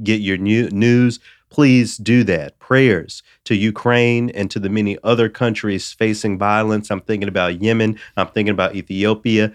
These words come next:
Myanmar, Syria. It's interesting, Scott, how those places, and w-, it, it's easy for folks to sort of dilute this to oppression Olympics or whatever, but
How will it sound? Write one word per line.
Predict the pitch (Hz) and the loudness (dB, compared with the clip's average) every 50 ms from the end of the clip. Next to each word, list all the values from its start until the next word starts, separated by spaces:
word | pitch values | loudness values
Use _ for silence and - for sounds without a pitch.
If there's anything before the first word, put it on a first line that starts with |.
| _ _ _ - | _ _ _ -4
Myanmar, | 92 104 110 110 110 107 107 107 110 110 107 107 110 113 110 104 | 0 2 2 4 2 2 2 2 2 2 4 4 4 2 2 0
Syria. | - - - - 117 113 117 113 110 110 110 110 | -4 -8 -2 0 0 2 2 2 2 2 0 0
It's | 98 101 92 - - | 0 -2 -2 0 0
interesting, | 135 131 127 139 127 - - 117 104 98 - | 0 2 2 0 -2 -2 -2 -4 -4 -4 -6
Scott, | - - 110 104 101 98 98 101 | -8 -4 -2 0 0 0 0 0
how | 104 95 95 | -2 -2 -2
those | 95 95 117 127 147 156 147 151 | 0 0 2 4 4 4 2 2
places, | - - - 123 107 104 95 - - 98 85 82 85 - - _ _ - - - - | -2 -4 -2 0 0 0 0 -2 -6 -8 -8 -8 -12 -14 -18 _ _ -20 -16 -6 -4
and | 95 92 92 - - - | -2 -2 -2 -6 -10 -12
w-, | 101 107 - - - | -12 -12 -12 -10 -10
it, | - - 101 107 - | -8 -6 -6 -6 -4
it's | - 110 104 117 | -4 -4 -2 2
easy | 120 127 120 120 113 | 2 2 2 2 -2
for | - 120 | -4 -6
folks | 110 - 127 123 113 - - | -2 0 0 0 0 0 -4
to | 113 104 | -4 -2
sort | - 135 117 107 | 0 0 0 2
of | 107 101 - - - _ _ _ | 0 -2 -4 -6 -14 _ _ _
dilute | - 104 113 110 113 123 123 117 - | -6 -2 0 2 4 4 2 4 2
this | 123 107 104 - | 0 0 0 0
to | - 120 101 92 - - _ | 0 0 0 0 -2 -6 _
oppression | 107 101 - - - 131 127 120 - - 104 92 95 - | -4 -4 -4 -2 0 0 0 0 0 -2 -2 -4 -4 -4
Olympics | 101 98 95 101 92 85 - 90 90 - - - | -4 -2 0 -2 -2 -2 -4 -6 -6 -4 -4 -4
or | 104 90 | -2 -2
whatever, | 98 92 92 92 90 92 | -2 -2 -2 -4 -4 -4
but | 90 87 90 85 85 - | -6 -2 -2 -2 -2 -2